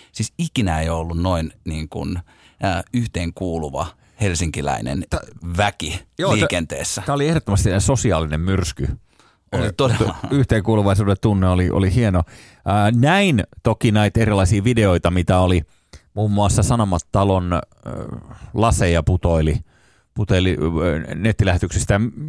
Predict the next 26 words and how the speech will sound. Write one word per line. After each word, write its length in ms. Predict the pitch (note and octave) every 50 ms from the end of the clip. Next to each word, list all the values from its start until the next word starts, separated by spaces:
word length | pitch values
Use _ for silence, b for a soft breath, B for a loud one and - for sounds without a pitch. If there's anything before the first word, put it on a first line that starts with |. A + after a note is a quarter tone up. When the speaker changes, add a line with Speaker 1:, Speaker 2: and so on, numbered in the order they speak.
| D3 - -
Speaker 2:
tuossa 200 | - C#3+ A#2 C#3+
kävin 380 | - D3+ C#3 C3+ C3 B2+ A#2+ - - - -
eilen 280 | E3+ E3 C3+ A#2 G#2
sitten 160 | - - A2+
katsomassa, 640 | - D#3+ E3 - - - F#2 E2 E2 - - - D#2 - _ _ _ _ _ -
e, 160 | - F#2+ G2
ihan 160 | G2+ G2+ G2+
varta 260 | G2+ A#2 G#2+ G#2 - G#2+
vasten, 300 | G#2+ G#2 - - G#2+ G#2
niin 100 | G#2 -
siellä 220 | - B3+ B3 G2+
oli 80 | F2 E2+
kuule 200 | - C#3 C#3+ C#3+
vartijat 420 | G3 G#3 F#3+ - - G#2 F#2 - - - - A2 A#2
ja 180 | A#2 A#2 A#2+ A#2 - - - G2 -
kadut 300 | - F3+ C3 C#3 B2 -
eristetty 480 | D#3+ E3 D3+ B2+ - B2 A2 - - A#2
ja 80 | A2
muuta. 240 | A2+ B2 A#2+ G2+ -
Siellä 200 | - - A2 G#2
oli 80 | G#2 G#2
lasia 380 | A2+ A#2 A2+ - A2 F2+ E2
se 120 | D#2 E2+ E2
katu 260 | - F#2+ - - D#2+
täynnä, 320 | - F2 E2 D#2+ D#2 D2
niin 220 | D2 D2+ D2 D2+